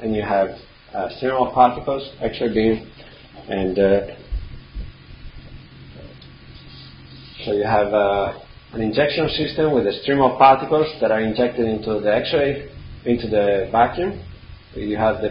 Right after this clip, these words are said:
free electron laser that it comes this way.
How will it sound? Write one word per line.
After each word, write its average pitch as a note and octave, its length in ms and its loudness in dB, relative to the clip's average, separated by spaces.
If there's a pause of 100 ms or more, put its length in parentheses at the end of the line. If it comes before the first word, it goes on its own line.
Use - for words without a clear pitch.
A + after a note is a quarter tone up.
free C#3+ 120 2
electron C#3 360 2
laser A#2 600 4 (580)
that G2 100 -2
it G2 200 -2
comes G#2+ 260 -4
this C3 240 -2
way. C3 380 4